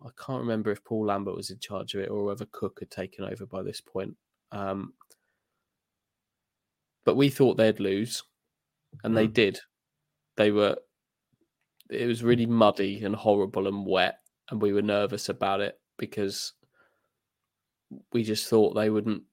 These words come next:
Speaker 1: wouldn't be able to cope with, with Peterborough, um, who were at that point direct, physical, still are. They still,
Speaker 2: Mm.
Speaker 1: uh, but they, they play, they've, you know, they play good football too, Peterborough. They're a good team.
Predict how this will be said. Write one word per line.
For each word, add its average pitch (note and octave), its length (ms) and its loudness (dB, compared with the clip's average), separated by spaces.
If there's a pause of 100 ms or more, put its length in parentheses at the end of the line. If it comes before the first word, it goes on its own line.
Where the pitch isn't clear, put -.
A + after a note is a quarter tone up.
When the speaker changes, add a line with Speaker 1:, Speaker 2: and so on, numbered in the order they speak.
(320)
Speaker 1:
wouldn't A2+ 240 0
be A#2 80 6
able A2+ 140 6
to A#2 100 -4
cope - 400 0
with, - 320 -8 (800)
with - 180 -4
Peterborough, A2 520 -2 (280)
um, G2+ 420 0 (280)
who G#2+ 240 0
were G#2 340 4 (100)
at G#2 160 4
that G#2+ 220 2
point G2+ 400 0 (800)
direct, G#2 720 2 (100)
physical, G2 760 -2 (100)
still C#3+ 260 4
are. G#2 280 4 (480)
They A2+ 120 2
still, G#2 260 0
Speaker 2:
Mm. - 100 -10 (360)
Speaker 1:
uh, A2 120 2 (420)
but A2+ 160 0
they, A2 180 4
they G#2+ 200 0
play, G#2+ 320 2 (200)
they've, G#2+ 200 -2 (160)
you A2+ 100 -8
know, A2+ 60 -6
they A2 100 2
play A2 200 0
good G#2+ 180 -2
football - 340 -6
too, G2+ 280 -2
Peterborough. G#2 400 -6
They're G#2+ 140 2
a - 20 -4
good A2 240 -4
team. G2+ 360 -4